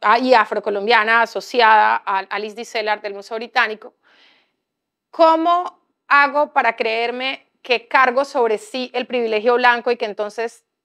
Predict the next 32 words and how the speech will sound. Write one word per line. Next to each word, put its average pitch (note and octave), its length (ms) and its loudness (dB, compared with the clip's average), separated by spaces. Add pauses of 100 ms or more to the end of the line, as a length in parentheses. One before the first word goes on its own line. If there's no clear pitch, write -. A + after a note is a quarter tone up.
(120)
puedo B3+ 200 2
hablar B3 340 4
de G#3+ 120 -6
cualquier G#3+ 360 -8
cosa? F3+ 360 -10
O - 20 -20
sea, - 160 -20
sí E4 220 -6
que F#4+ 100 0
puedo, A#3 680 2 (1040)
pero B3+ 260 2
¿qué D4 160 4
voy D#4+ 160 6
a E4 100 6
hacer D4+ 380 0
con C4+ 260 -2
esto A#3+ 480 -6
si A#3 160 -12
yo A3 140 -4
detrás C4+ 480 0
tengo B3+ 260 -4
dos G#3+ 220 -6
mil A#3+ 260 -2
niños C4+ 360 -4
y C#4 60 -8
niñas A#3 680 -6 (460)
que A#3 140 0
trabajo, A3 640 2
con A3+ 180 -4
los G#3 140 -8
que A3+ 100 -4
trabajo, A3+ 720 2